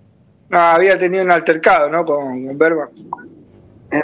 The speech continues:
Speaker 2: lo, había contado cómo funcionaba Berman en Tigre, eh,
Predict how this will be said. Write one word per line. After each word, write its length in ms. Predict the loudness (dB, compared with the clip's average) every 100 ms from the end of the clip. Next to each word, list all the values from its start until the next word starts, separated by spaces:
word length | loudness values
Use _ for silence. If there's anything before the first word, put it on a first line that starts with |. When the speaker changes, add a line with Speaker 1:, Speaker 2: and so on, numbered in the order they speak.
| 0
Speaker 2:
lo, 280 | 2 2 2
había 380 | 2 4 2
contado 800 | 2 0 2 2 4 2 0 -6 -20 -20 -20 _
cómo 260 | -2 0 -2
funcionaba 800 | -2 -2 0 -2 2 2 4 2
Berman 380 | 2 0 0 0
en 160 | -2
Tigre, 560 | -2 -2 0 -2 -4 -10 -20 -20 -20 -8
eh, 920 | -2 0 0 0 0 2 0 -2 -8